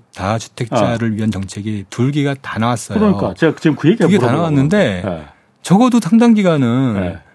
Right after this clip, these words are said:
Speaker 1: 어, 다주택자를 위한 정책은 효과가 없어요.
Speaker 2: 네.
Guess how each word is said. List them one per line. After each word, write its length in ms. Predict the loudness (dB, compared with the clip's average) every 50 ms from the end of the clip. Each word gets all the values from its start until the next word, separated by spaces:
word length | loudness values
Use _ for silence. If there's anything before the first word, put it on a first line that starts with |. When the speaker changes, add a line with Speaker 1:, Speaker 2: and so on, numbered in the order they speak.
| _ _ _ _ _ -10
Speaker 1:
어, 320 | -8 -6 -6 -6 -6 -8 -10 -10
다주택자를 800 | -10 -10 -12 -8 -6 -6 -6 -6 -4 -2 0 2 2 2 2 0
위한 180 | 0 0 0 -2
정책은 400 | -2 -4 -4 -4 -4 -4 -2 -2
효과가 240 | -4 -2 -2 -2
없어요. 540 | -2 -2 -4 -6 -6 -4 -4 -6 -8 -10 -14 -18 _ _ _ -4
Speaker 2:
네. 300 | -2 -2 -2 -4 -6